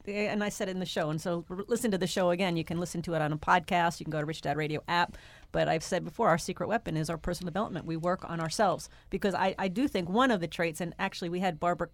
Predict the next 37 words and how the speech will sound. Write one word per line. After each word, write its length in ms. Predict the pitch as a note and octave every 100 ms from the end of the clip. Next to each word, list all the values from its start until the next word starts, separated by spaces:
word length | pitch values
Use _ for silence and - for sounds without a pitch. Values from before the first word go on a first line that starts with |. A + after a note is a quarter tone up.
| - - -
uh, 220 | D#3 D3+
Corcoran 480 | - B3 - E3 D3+
from 440 | - E3 D#3 D#3
the 100 | D3
Shark 260 | - A3+ -
Tank 260 | F#3 D#3+
on 120 | D#3+
the 80 | D#3
show, 160 | - D#3+
and 100 | D#3
she 160 | -
said 260 | G3 A#3 A3
this, 180 | D#3+ D3+
that 180 | D#3+ D3+ - -
one 120 | F#3
of 60 | D#3+
the 80 |
key 200 | D#3 -
traits 400 | E3 - F#3 E3+
is 200 | - D#3+ - -
your 200 | F#3 E3+
ability 420 | D#3 D#3 F3+ E3+
to 80 | D#3
come 280 | D3+ - E3
back 220 | D#3 D#3
from 140 | - D3
a 40 |
setback. 520 | - F#3 - - - - -
You 80 | G3
know, 100 | F3
a 60 |
lot 160 | E3+ F#3
of 80 | E3+
us 200 | F3 - -
get 120 | F#3 -
hit, 160 | G#3+ - -
hit 200 | - -